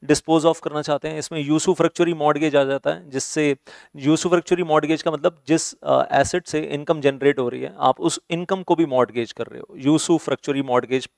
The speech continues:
याद होगा आप लोगों को थोड़ा सा शायद, अ, रेगुलर बैच में तो मैं बहुत डिटेल में जाता हूँ उसमें। तो, अ, well, that is dispose of। खैर, any house, एग्जाम में तो बात सेल पे ही करते हैं ये लोग, normally एग्जाम क्वेश्चन तो सेल, सेल, सेल पे ही आता है। Well, uh, तो कहानी ये है कि, uh,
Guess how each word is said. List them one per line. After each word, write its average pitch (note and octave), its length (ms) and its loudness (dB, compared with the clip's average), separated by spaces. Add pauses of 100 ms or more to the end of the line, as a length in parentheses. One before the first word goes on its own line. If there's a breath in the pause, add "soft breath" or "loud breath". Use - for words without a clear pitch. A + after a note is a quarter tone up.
(160)
याद C3 220 2
होगा B2 220 2
आप A#2 120 -4
लोगों B2+ 200 -12
को B2 100 -10
थोड़ा A#2+ 220 0
सा C3 120 -8
शायद, - 300 -6 (520 soft breath)
अ, C3 200 6
रेगुलर C#3+ 320 2
बैच C3+ 300 2
में D3+ 80 -16
तो D3 80 -6
मैं D3 120 -8
बहुत C3 180 2
डिटेल B2+ 260 -2
में B2 100 -12
जाता B2 220 -6
हूँ B2+ 100 -12
उसमें। C3+ 280 -18 (420 soft breath)
तो, C#3 300 4
अ, B2 640 -6
well, C#3+ 240 -2
that C#3 180 6
is - 340 -8
dispose D3 320 -2
of। G#2+ 160 -4 (400)
खैर, D#3 280 2
any F3 160 0
house, B2 260 0 (100)
एग्जाम D3 360 2
में E3 80 -2
तो E3+ 100 -4
बात C#3 240 2
सेल C#3+ 260 0
पे D3 80 -2
ही C#3+ 60 -2
करते B2 260 -2
हैं A#2+ 60 -4
ये A#2+ 60 -4
लोग, A#2+ 200 -6
normally B2+ 420 -2
एग्जाम C#3 460 0
क्वेश्चन D3 240 -2
तो C#3 120 -2
सेल, C3+ 240 0
सेल, C3+ 200 0
सेल B2 200 -4
पे B2+ 100 -4
ही B2 80 -2
आता - 180 -2
है। - 40 -4 (1000 loud breath)
Well, C#3 160 2
uh, C3 180 4
तो D3+ 120 0
कहानी E3+ 360 0
ये F#3 80 4
है F3+ 80 0
कि, F#3+ 240 -2
uh, B2 320 2